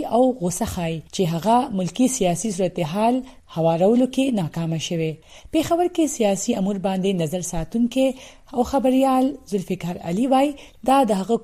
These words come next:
کول او فعل کې تضاد ښایي. هغه یو طرف ته د رحمت للعالمین او د ریاست مدینه خبرې کوي، خو چې کله په سټیج باندې ودرېږي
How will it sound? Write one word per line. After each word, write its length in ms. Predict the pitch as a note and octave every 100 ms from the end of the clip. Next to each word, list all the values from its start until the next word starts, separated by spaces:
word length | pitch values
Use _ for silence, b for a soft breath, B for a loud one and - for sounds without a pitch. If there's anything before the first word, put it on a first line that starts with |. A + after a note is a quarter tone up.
| C4+
کول 240 | C#4 C#4
او 140 | F#3+ F#3
فعل 260 | - C4 G3
کې 240 | - C4 C4
تضاد 400 | G#3+ B3 G3 -
ښایي. 260 | E3 D#3+ D#3+ b b -
هغه 200 | D4 E4
یو 80 | E4+ D#4+
طرف 160 | D4+ D4
ته 160 | C#4 A3+
د 80 | A3
رحمت 300 | A3+ A3 G#3 F#3+
للعالمین 680 | F#3+ F#3+ F#3 F3+ G3+ C4 A#3+
او 20 | F#3+
د 100 | F#3 F#3
ریاست 340 | F3 F#3 F3+ F3
مدینه 300 | E3+ C4 D4+ C#4+
خبرې 280 | B3+ C4+ C4+ C#4
کوي، 180 | C4+ C#4 - -
خو 160 | B3 A#3+
چې 80 | A#3
کله 220 | C4+ B3 -
په 100 | G3
سټیج 320 | - A#3+ F#3 G3
باندې 220 | F#3 F3 A#3+
ودرېږي 500 | G3+ D#4 D4 D#4